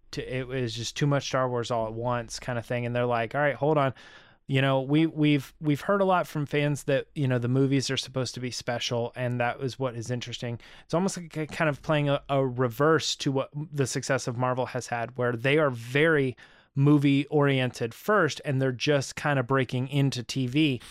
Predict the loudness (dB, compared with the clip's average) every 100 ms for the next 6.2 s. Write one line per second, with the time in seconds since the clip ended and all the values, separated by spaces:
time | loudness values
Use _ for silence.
0 | -20 -20 -20 -8 0 2 4 2 2 0
1 | 0 0 -2 0 0 0 -2 -2 -2 -2
2 | 0 0 -2 0 0 -2 -2 -2 -2 -2
3 | 0 0 0 -6 _ 0 2 2 0 0
4 | 0 0 -2 -2 -2 -4 -6 -14 _ _
5 | -4 0 2 4 4 2 0 2 4 4
6 | 2